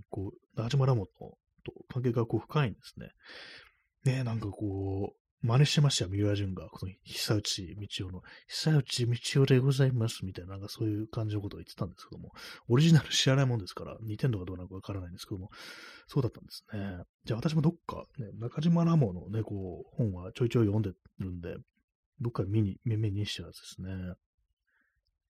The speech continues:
「久内道夫でございます」みたいな、なんかそんな感じでした。多分ちょっと違うかもしれないですけども。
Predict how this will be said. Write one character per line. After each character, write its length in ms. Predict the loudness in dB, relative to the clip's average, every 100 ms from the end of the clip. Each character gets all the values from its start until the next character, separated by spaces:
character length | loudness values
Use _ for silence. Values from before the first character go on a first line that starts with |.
| _
「久 300 | -12 0 2
内 260 | 2 0 0
道 340 | 0 2 2 6
夫 40 |
で 100 | 6
ご 140 | 4
ざ 140 | 2 2
い 60 |
ま 140 | 2 -2
す」 120 | -4 -6
み 60 |
た 100 | -6
い 80 | -8
な、 120 | -10 -12
な 60 | -10
ん 60 | -10
か 100 | -6
そ 120 | -6
ん 20 |
な 60 | -4
感 260 | -4 -2
じ 100 | -2
で 60 | -4
し 60 |
た。 120 | -6 -6
多 160 | -4
分 100 | -4 -6 -16 _ -4
ち 80 |
ょ 20 | -4
っ 40 |
と 140 | -2
違 40 | -4
う 60 |
か 40 | -4
も 60 | -8
し 60 |
れ 60 | -8
な 60 |
い 20 | -10
で 40 |
す 60 | -12
け 80 |
ど 100 | -14
も。 160 | -14 -14